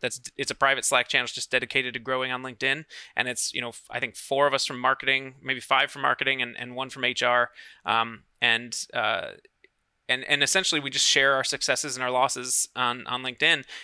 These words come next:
And then we'll say, like, "Oh my gosh, you guys, I shared a newsletter and it actually did well." Like, normally, you know, newsletters or links outside of LinkedIn don't do well. And so we'll share one that did really well and try and kind of all dive in and figure out why things are succeeding.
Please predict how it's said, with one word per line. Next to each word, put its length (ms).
And 100
then 80
we'll 80
say, 160
like, 160
"Oh 80
my 100
gosh, 300
you 60
guys, 240
I 60
shared 220
a 60
newsletter 480
and 80
it 80
actually 300
did 340
well." 220
Like, 160
normally, 320
you 80
know, 120
newsletters 560
or 120
links 480
outside 400
of 80
LinkedIn 320
don't 240
do 100
well. 340
And 100
so 80
we'll 100
share 200
one 140
that 100
did 160
really 180
well 360
and 120
try 180
and 120
kind 100
of 80
all 140
dive 340
in 140
and 120
figure 200
out 80
why 320
things 280
are 140
succeeding. 560